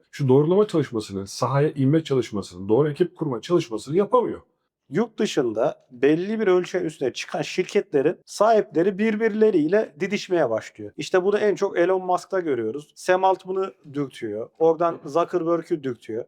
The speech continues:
Speaker 2: Hatta bir yayında Zuckerberg'ün şöyle bir söylemi var. Diyor ki, Elon Musk beni kafes dövüşüne davet etti. Ama bizim burada böyle şeyler çok görmüyoruz da duymuyoruz da.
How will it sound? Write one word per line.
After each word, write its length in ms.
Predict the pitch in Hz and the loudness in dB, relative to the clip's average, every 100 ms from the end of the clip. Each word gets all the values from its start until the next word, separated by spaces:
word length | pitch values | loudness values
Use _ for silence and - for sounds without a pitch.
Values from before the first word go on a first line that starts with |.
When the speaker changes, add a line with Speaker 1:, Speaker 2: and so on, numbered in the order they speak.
| _ | _
Speaker 2:
Hatta 440 | - 156 - 202 190 | -4 -2 0 0 0
bir 100 | 202 | 0
yayında 560 | 196 220 208 190 277 151 | 2 2 0 -2 -4 -2
Zuckerberg'ün 800 | 170 180 208 202 190 190 240 - | -2 0 -2 -2 -4 -6 -14 -14
şöyle 400 | - 175 180 196 | -6 -2 0 -2
bir 240 | 196 196 _ | -4 -10 _
söylemi 500 | - 160 170 190 202 | -4 -2 0 0 2
var. 160 | 170 262 _ _ 135 | 0 -2 _ _ -8
Diyor 200 | 135 254 | 0 0
ki, 320 | - 247 359 _ _ _ _ _ - | 0 -2 -4 _ _ _ _ _ 2
Elon 300 | 190 247 226 | 4 4 4
Musk 220 | 170 - - | 0 0 -4
beni 300 | 233 240 392 _ - | -2 -2 -6 _ -2
kafes 360 | - - 254 | 0 2 2
dövüşüne 360 | - 151 - 120 | 4 2 2 0
davet 300 | 113 107 104 | 0 0 -8
etti. 200 | 98 _ _ | -18 _ _
Ama 260 | 135 185 139 | 0 0 2
bizim 360 | 151 214 269 | 0 2 2
burada 380 | 196 185 277 208 | 2 0 -2 2
böyle 200 | 185 202 | 2 2
şeyler 320 | 190 202 240 | 0 -4 -4
çok 240 | - - - - | -6 -10 -10 -12
görmüyoruz 640 | 180 202 214 175 147 175 | 0 2 2 2 0 0
da 140 | 269 214 | -6 -4
duymuyoruz 560 | 208 185 123 113 107 | -2 0 0 -2 -6
da. 140 | 110 | -10